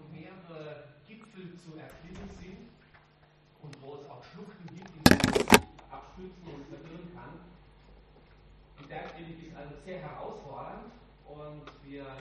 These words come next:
trauen uns und stellen uns diese Herausforderung, möchten also die nächsten drei Monate bis Ostern eben diese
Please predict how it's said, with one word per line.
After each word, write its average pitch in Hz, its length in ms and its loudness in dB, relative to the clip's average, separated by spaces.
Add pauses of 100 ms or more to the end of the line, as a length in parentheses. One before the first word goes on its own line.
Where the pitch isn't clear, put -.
(240)
trauen - 380 -8
uns 151 120 -8 (320)
und - 140 -8
stellen 151 420 -6
uns 139 320 -4
diese 139 220 -12
Herausforderung, 147 880 -10 (320)
möchten 139 280 -10
also - 220 -10
die 131 60 -10
nächsten 151 480 -10
drei - 260 -10
Monate 180 400 -6 (400)
bis 185 180 -8 (140)
Ostern 139 720 -6 (400)
eben 135 500 -8 (200)
diese 135 500 -10